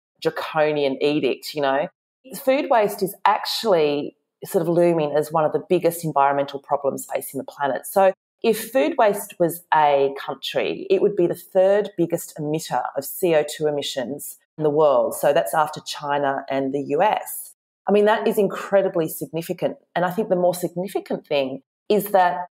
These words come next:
we feel defenseless. We don't know what to do. We're waiting for governments to make some dramatic changes, you know, because the planet is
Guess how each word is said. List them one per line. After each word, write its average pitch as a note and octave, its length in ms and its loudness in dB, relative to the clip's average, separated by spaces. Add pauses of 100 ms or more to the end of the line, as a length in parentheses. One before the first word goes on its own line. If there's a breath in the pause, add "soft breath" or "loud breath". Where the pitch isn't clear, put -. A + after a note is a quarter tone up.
(200)
we F3+ 160 2
feel B3 280 0
defenseless. - 640 -4
We D#3+ 60 -2
don't F#3+ 320 2
know E3+ 100 2
what D#3 200 2
to D#3 100 -8
do. D3+ 260 -2
We're C#3+ 160 2
waiting G3 320 4
for F#3+ 100 0
governments F3 760 -2
to C#3+ 160 -8
make D#3 340 -2
some D3+ 220 -8
dramatic G3 640 -2
changes, E3+ 720 -2
you D#3 60 -2
know, D#3+ 280 2 (280)
because F3 280 -2
the F3+ 60 2
planet A#3+ 500 2 (140)
is F#3 260 2